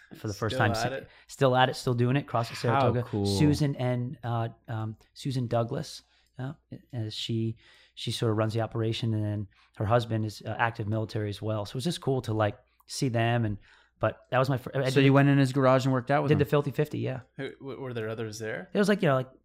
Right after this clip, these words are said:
Speaker 1: like a, like someone, like a neighbor and their kid, you know,
Speaker 2: That's
Speaker 1: like
Speaker 2: awesome.
Speaker 3: So it was all family,
Speaker 1: Yeah.
Speaker 3: basically.
Speaker 2: That's cool.
Speaker 1: You know, where like, like you do the wall balls into the corner of the ten-foot ceiling, you know, 'cause that's,
Speaker 3: Yeah.
Speaker 1: you know, and you know, there's a hole into the, into the crawl space for your rope climbs. Like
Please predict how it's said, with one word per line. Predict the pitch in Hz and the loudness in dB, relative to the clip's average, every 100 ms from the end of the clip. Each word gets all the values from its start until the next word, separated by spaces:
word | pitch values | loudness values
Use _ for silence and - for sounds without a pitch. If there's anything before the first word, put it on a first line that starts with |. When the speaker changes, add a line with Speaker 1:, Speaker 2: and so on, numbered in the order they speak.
| _ | _
Speaker 1:
like | 147 143 | -2 -2
a, | 131 | -2
like | - 135 | -4 -4
someone, | - 131 131 | -2 -2 -2
like | 135 | -4
a | 127 | 0
neighbor | 123 139 151 147 | 4 4 6 4
and | 135 | 0
their | |
kid, | 117 160 117 101 | 0 2 0 -2
you | |
know, | 110 123 117 | -2 0 -2
Speaker 2:
That's | 107 | -4
Speaker 1:
like | 95 | -8
Speaker 2:
awesome. | 95 98 - | -10 -12 -2
Speaker 3:
So | 123 | 0
it | |
was | 113 | 4
all | 120 | 4
family, | 113 120 117 110 95 | 4 2 2 2 2
Speaker 1:
Yeah. | 135 | 2
Speaker 3:
basically. | 113 - 92 | 2 -6 -6
Speaker 2:
That's | 82 90 - | -6 -10 -18
cool. | _ 101 104 | _ -14 -2
Speaker 1:
You | |
know, | 139 127 | 2 4
where | 123 | 4
like, | 123 123 - 135 | 2 -4 -10 -8
like | 143 156 | -6 -4
you | |
do | 139 143 | 0 0
the | |
wall | 117 123 127 | 2 0 2
balls | 123 120 | 0 -2
into | 123 117 | -4 -6
the | |
corner | 117 - 139 127 | -8 -2 0 0
of | 107 | -2
the | |
ten-foot | 107 123 113 | -4 -4 -6
ceiling, | - 143 131 95 | -6 -2 -2 -2
you | 98 | -6
know, | 104 | -6
'cause | 107 | -4
that's, | 117 113 95 | 0 2 0
Speaker 3:
Yeah. | |
Speaker 1:
you | 110 | -2
know, | 101 110 | -6 -6
and | 113 104 - | -8 -10 -14
you | - | -6
know, | 123 | -2
there's | 117 107 | -2 -2
a | |
hole | - 143 131 123 - | 0 2 2 -2 -2
into | 147 147 | -2 -2
the, | 123 113 - | -4 -4 -6
into | 131 120 | -8 -8
the | 110 | -8
crawl | 104 131 131 | -4 -2 -2
space | - 113 - | -2 -8 -6
for | 123 | -2
your | 110 | 0
rope | 113 117 - | 0 -2 -4
climbs. | 95 98 - | -12 -10 -12
Like | 101 _ | -12 _